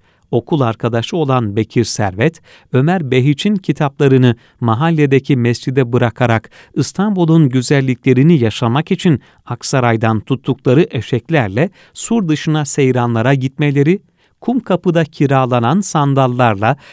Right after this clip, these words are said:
denize açılmaları anlatılırken mekanın güzelliğine vurgu yapılmıştır. Hüseyin Rahmi Gürpınar'ın Şıp Sevdisi'nde Vesile Hanım ve Uzun Çarşı esnafından fakir bir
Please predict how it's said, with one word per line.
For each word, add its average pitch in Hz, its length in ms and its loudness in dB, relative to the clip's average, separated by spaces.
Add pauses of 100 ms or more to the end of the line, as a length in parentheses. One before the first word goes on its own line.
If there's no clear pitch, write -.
(120)
denize 123 500 2
açılmaları 131 800 2
anlatılırken 127 880 0 (300)
mekanın 127 680 2
güzelliğine 135 640 0
vurgu 131 360 0
yapılmıştır. 98 800 -4 (840)
Hüseyin 196 420 0
Rahmi 143 460 0
Gürpınar'ın 143 880 0 (220)
Şıp - 300 -4
Sevdisi'nde 123 920 0
Vesile 127 440 0
Hanım 107 440 0 (260)
ve 135 160 0
Uzun 160 340 0
Çarşı 139 380 -2
esnafından 127 760 0
fakir 139 480 -2
bir 135 160 2